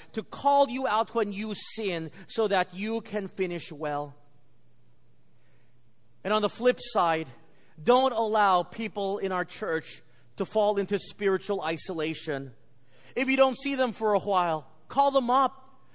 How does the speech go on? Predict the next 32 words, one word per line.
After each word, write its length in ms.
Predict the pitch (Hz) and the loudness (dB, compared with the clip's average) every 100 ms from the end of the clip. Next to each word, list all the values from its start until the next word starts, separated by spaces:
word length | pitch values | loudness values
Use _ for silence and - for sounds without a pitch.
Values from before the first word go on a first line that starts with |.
| - | -4
You 160 | 277 | -2
may 160 | 277 269 | 2 2
wonder, 400 | 247 277 269 233 | 4 2 4 2
maybe 260 | 247 277 | 2 -2
they're 140 | 269 262 | 2 2
going 240 | 247 247 | 2 0
to 120 | 226 | -2
another 300 | 240 233 226 | 0 0 0
service. 440 | 214 - 240 202 190 - - | -2 -2 -2 0 -4 -6 -10
It 180 | 285 254 | -6 2
doesn't 380 | 269 226 247 202 | 2 4 -2 -4
matter. 400 | 226 240 214 202 | -2 0 2 0
Ask 420 | 202 262 294 - | 0 0 -2 -2
them, 140 | 226 196 | -2 0
"How 280 | 208 247 240 | 4 4 4
are 180 | 254 | 4
you? 200 | 269 240 | 2 -2
Where 240 | 202 285 285 | 0 2 4
are 220 | 262 311 | 4 2
you? 360 | 302 277 226 - - | 0 -2 -2 -4 -4
Haven't 320 | 254 262 269 | -2 0 -2
seen 260 | - 302 302 | -2 -2 0
you 140 | 277 | 0
lately." 580 | 226 220 208 185 175 143 - - - - | 2 0 0 -4 -4 -4 -10 -20 -20 -18
Keep 380 | - 269 220 190 | -6 -4 -4 0
them 220 | 226 214 | 0 2
accountable 720 | 208 - 220 220 208 175 160 - | -2 -4 -4 -2 0 0 0 -2
and 160 | 180 185 | -6 -6
in 520 | - 240 240 247 233 - - | -6 -2 0 0 -2 -10 -6
a 100 | 170 | -4
spiritual 800 | 170 - - 254 240 233 - 220 | -4 -8 -8 -4 -2 -4 -2 -2
community, 720 | - 202 202 202 175 160 151 | -2 -6 -6 -4 -4 -4 -6